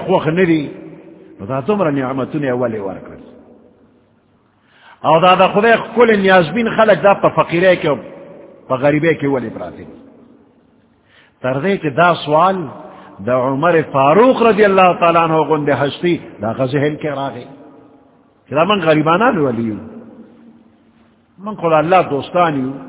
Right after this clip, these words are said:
نو من ولې خوار یو؟ او د الله دشمنان څومره نعمتونو کې دي؟ پیغمبر علیہ السلام یو ځل په خپل ځای کې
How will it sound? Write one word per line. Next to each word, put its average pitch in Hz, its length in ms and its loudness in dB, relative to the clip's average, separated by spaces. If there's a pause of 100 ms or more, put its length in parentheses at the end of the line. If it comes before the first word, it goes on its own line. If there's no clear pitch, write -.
(240)
نو 147 60 -4
من 196 180 -2
ولې 226 300 4
خوار 156 260 4
یو؟ 131 180 -2 (300)
او 147 120 2
د 160 60 2
الله 180 260 4
دشمنان 165 600 -2
څومره 190 320 -2
نعمتونو 160 500 -4
کې 143 180 -14
دي؟ 139 80 -20 (2500)
پیغمبر 143 400 2
علیہ 135 200 2
السلام 135 320 -2
یو 123 140 -2
ځل 127 200 -4 (2750)
په 117 80 -8
خپل 131 340 -4
ځای 135 160 0
کې 131 120 -8